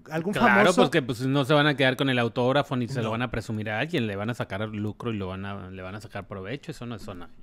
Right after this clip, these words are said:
Speaker 1: Y,
Speaker 2: eh,
Speaker 1: y a-, y
Speaker 2: fans.
Speaker 1: luego les voy a decir otra cosa, hay una mafia, es que estas cosas ustedes no lo saben, pero pues para eso nos tienen a nosotros. Hay una mafia de gente también que dentro del aeropuerto les dice en qué vuelo vienen.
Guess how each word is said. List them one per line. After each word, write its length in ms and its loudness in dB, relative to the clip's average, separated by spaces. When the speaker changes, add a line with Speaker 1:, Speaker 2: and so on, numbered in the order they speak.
Speaker 1:
Y, 100 0
Speaker 2:
eh, 180 2
Speaker 1:
y 180 4
a-, 200 4
y 60 0
Speaker 2:
fans. 120 4
Speaker 1:
luego 200 6
les 100 4
voy 120 2
a 20 2
decir 160 -4
otra 260 -4
cosa, 420 -2
hay 220 -4
una 240 -2
mafia, 720 -2
es 120 -8
que 80 -4
estas 320 -6
cosas 400 -6
ustedes 500 -6
no 80 -2
lo 140 -2
saben, 440 -2
pero 200 -2
pues 160 -8
para 120 -6
eso 100 -8
nos 140 -4
tienen 200 -4
a 60 -2
nosotros. 500 -8
Hay 180 -4
una 220 4
mafia 920 0
de 120 -4
gente 440 -6
también 680 -2
que 100 -4
dentro 420 -4
del 140 -2
aeropuerto 560 -4
les 400 -4
dice 480 -4
en 160 -4
qué 220 -4
vuelo 480 -2
vienen. 680 -4